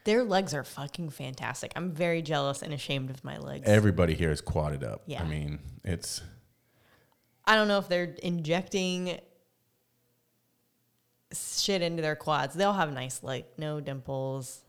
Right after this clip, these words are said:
Speaker 1: unless they're overweight. Not overweight, but unless they're, like, real thick, three C's. Um, yeah, everyone's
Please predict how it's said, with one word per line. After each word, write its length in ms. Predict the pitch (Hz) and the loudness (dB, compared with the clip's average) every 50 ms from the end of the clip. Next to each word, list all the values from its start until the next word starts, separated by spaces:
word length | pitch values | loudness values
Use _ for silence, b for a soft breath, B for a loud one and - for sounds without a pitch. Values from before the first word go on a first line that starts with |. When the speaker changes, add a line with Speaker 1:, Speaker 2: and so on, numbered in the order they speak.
| _ _ _ | _ _ _
Speaker 1:
unless 340 | 160 156 160 160 160 160 - | -6 -4 -4 -4 -4 -4 -4
they're 360 | - 151 147 143 139 139 139 - - | -4 -4 -2 -2 -4 -6 -8 -6 -6
overweight. 1120 | 151 147 135 151 139 135 135 131 117 - _ _ _ _ - 143 143 139 135 131 131 - _ _ - | -4 -4 -4 -6 -8 -8 -8 -8 -12 -16 _ _ _ _ -12 -8 -8 -6 -6 -8 -10 -12 _ _ -10
Not 220 | 165 151 - - | -8 -8 -6 -8
overweight, 400 | 131 127 151 139 139 135 139 - _ | -10 -10 -10 -10 -10 -12 -12 -12 _
but 120 | - 139 | -10 -10
unless 260 | 143 143 139 139 131 - | -8 -8 -8 -8 -10 -10
they're, 140 | 147 143 | -10 -8
like, 220 | 131 120 - - - _ _ _ _ _ _ 165 | -8 -8 -10 -12 -18 _ _ _ _ _ _ -10
real 180 | 156 151 160 143 98 - _ | -8 -8 -8 -10 -12 -12 _
thick, 460 | - 190 202 202 - - - - - - _ _ _ | -4 -2 -2 -2 -6 -10 -12 -14 -18 -20 _ _ _
three 180 | - 175 165 139 | -14 -14 -12 -12
C's. 440 | - - - 170 156 147 135 - - B B B B B B B B B B B _ | -12 -14 -12 -12 -12 -12 -12 -14 -16 B B B B B B B B B B B _
Um, 480 | - 160 156 151 147 143 143 139 147 151 | -4 -2 -2 0 -2 -2 -2 -4 -4 -6
yeah, 140 | 147 139 139 | -6 -6 -4
everyone's 640 | 139 139 139 139 139 139 127 127 - - - - | -6 -6 -8 -8 -8 -8 -10 -12 -14 -16 -20 -20